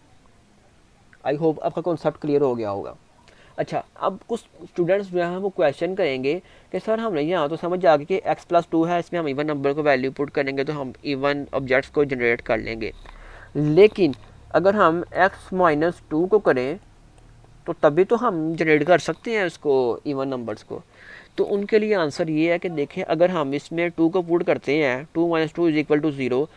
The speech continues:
तो positive whole number में तो ज़ीरो है ही नहीं, तो ये आपको एरर दे देगा और आपका जो एमसीक्यूज़ है और जो यहाँ दो नंबर का question है वो गलत हो जाएगा।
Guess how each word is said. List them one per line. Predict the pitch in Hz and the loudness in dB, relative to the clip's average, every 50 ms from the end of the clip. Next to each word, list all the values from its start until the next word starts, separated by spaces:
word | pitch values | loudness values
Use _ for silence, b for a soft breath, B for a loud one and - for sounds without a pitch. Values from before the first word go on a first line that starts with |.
| b b b b - | b b b b -2
तो | 185 190 185 - _ _ | -2 -2 -2 -4 _ _
positive | - 165 160 156 160 175 185 214 214 185 | 6 6 6 6 4 0 -2 -2 -2 0
whole | 196 202 175 151 | 2 2 2 2
number | 147 147 147 160 | 2 2 0 0
में | 165 170 | 0 -2
तो | - | -4
ज़ीरो | 165 160 156 147 147 143 | -4 -2 0 2 2 2
है | 165 165 143 | 4 2 2
ही | 117 | 0
नहीं, | 113 131 170 - _ _ _ _ _ _ _ _ _ _ _ _ _ _ _ _ _ _ _ _ _ | -2 -8 -10 -14 _ _ _ _ _ _ _ _ _ _ _ _ _ _ _ _ _ _ _ _ _
तो | - 147 | -2 2
ये | 160 170 | 6 10
आपको | 165 151 139 - - 147 | 10 10 10 8 8 6
एरर | 135 127 120 117 | 6 6 4 2
दे | 113 123 120 | 0 -2 -2
देगा | 110 - - - 78 - _ _ _ _ _ _ _ _ _ _ _ _ - | -2 -4 -6 -6 -8 -10 _ _ _ _ _ _ _ _ _ _ _ _ 2
और | - 151 | 6 10
आपका | 151 147 139 - - 143 | 12 12 12 10 6 0
जो | 135 151 - - | 0 0 0 -2
एमसीक्यूज़ | 139 143 139 - - 208 196 165 151 139 139 | -4 -4 -6 -6 -8 -2 0 0 0 2 2
है | 143 151 156 175 b b b b b b - | 0 0 -2 -4 b b b b b b 0
और | 151 151 | 2 4
जो | 151 165 | 6 6
यहाँ | 160 160 156 | 6 6 4
दो | 147 151 151 151 | 6 6 6 6
नंबर | 156 156 165 | 4 4 2
का | 165 160 | 0 -2
question | 147 160 135 127 - - 170 156 | 0 0 0 0 0 -4 -4 -2
है | 156 151 | 2 2
वो | 147 139 | 2 2
गलत | 127 131 127 120 - | 2 0 -2 -2 -4
हो | 131 123 | -6 -8
जाएगा। | - - 95 - 73 | -8 -10 -12 -14 -16